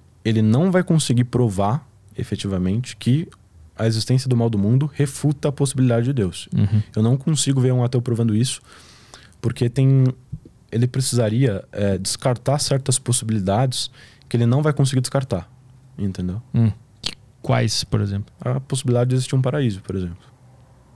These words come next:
Speaker 1: A possibilidade de Deus, disso tá acontecendo nesse momento com você, mas Deus ter um, um final melhor pra você que tá sofrendo nesse momento, entendeu? Ele nunca vai conseguir refutar essa possibilidade.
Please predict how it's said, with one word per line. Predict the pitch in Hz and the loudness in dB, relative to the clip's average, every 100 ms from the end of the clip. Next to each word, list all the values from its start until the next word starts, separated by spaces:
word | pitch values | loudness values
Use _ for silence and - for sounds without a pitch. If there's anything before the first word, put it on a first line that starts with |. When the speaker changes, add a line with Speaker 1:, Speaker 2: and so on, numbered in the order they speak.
| - - - | -20 -16 -8
Speaker 1:
A | |
possibilidade | 104 107 117 113 110 117 117 | -4 -2 0 2 2 0 0
de | 120 | 0
Deus, | 113 113 120 113 | 2 2 0 0
disso | 123 - | -2 0
tá | 123 | 0
acontecendo | 131 123 117 127 131 | 2 2 0 0 -2
nesse | 131 | 0
momento | 131 123 120 | 0 0 0
com | 123 | -2
você, | 110 117 - 117 127 _ - - - - - - - | -2 -2 -2 -2 -4 _ -20 -20 -20 -20 -20 -18 -4
mas | 107 107 | -2 0
Deus | 104 123 127 | 2 0 0
ter | - 117 | 0 2
um, | 123 123 120 117 107 98 92 - - _ - | 4 4 4 2 0 -2 -4 -8 -18 _ 0
um | 117 117 117 - | 2 4 2 -2
final | - 120 123 | 0 2 4
melhor | 123 113 117 | 4 4 2
pra | 117 | 0
você | 104 95 - | 0 0 -2
que | 90 | -2
tá | 104 | -4
sofrendo | - 101 107 101 | -2 -2 0 0
nesse | 95 - | 0 -2
momento, | 98 92 90 107 | -2 -2 -6 -10
entendeu? | 101 98 | -6 -2
Ele | 113 | 2
nunca | 143 147 | 2 0
vai | 151 | -2
conseguir | 143 135 135 | -2 0 0
refutar | 127 127 131 | 0 0 -2
essa | - | -2
possibilidade. | 123 135 143 127 92 | -8 -4 -2 -2 -4